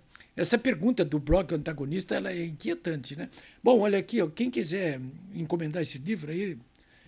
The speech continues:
custa sessenta e cinco reais, cento e vinte e quatro páginas, Quem Roubou Nossa Coragem, pode me pedir por WhatsApp aqui, cinquenta e um, código de área de Porto Alegre,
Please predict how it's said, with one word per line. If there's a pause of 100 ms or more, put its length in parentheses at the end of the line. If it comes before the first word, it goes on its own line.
(160)
custa
sessenta
e
cinco
reais,
cento
e
vinte
e
quatro
páginas,
Quem
Roubou
Nossa
Coragem, (580)
pode
me
pedir
por
WhatsApp
aqui,
cinquenta
e
um,
código
de
área
de
Porto
Alegre,